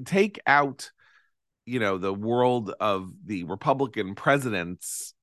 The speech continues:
who, uh, you know, pick and choose who they want as the R N C chairman. You know, this is a, this is a, can be potential real stepping stone,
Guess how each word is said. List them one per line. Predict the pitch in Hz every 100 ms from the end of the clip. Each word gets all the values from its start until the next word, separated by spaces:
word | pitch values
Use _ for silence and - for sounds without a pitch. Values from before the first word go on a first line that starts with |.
| _
who, | - 98 92 90 90 76 _ _ _ _ -
uh, | 101 85 82 82
you |
know, | 101 85
pick | - 147 _ - _ _ _
and | 101 98
choose | 98 135 110 101 80
who | 110 92
they | 92
want | 85 85 78 69 - _ _ _ _ -
as | 92
the | 87
R | 87 82
N | 85
C | - 131
chairman. | - 87 85 80 82 _ _ _
You | 262
know, | 311
this | 131 160
is | 170 156
a, | 123
this | 110 147
is | 160 143
a, | 120 92 107
can | - 123 113
be | 113
potential | 92 120 117 98 131
real | 87 90 87
stepping | 95 - 143 143
stone, | 113 - - -